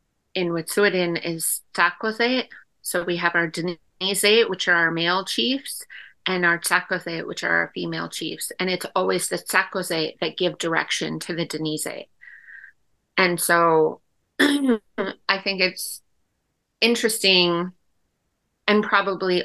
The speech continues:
obvious to folks that are following what has been going on that Frida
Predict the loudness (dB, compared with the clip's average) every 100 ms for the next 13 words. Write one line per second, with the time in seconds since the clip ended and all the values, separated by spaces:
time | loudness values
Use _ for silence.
0 | 2 2 2 0 0 0 -2 -4 -8 -14
1 | -20 -20 -20 _ _ -6 -2 0 0 -2
2 | -6 -8 -14 _ _ _ _ _ _ _
3 | _ _ 0 4 2 2 2 4 4 4
4 | 2 0 0 0 0 -6 _ _ _ -20
5 | _ -6 -4 -4 -2 -2 0 2 2 0
6 | -4 -6 -2 2 2 0 -10 -16 -20 -20
7 | -20 _ _ 2 4 6 4 4 0 -2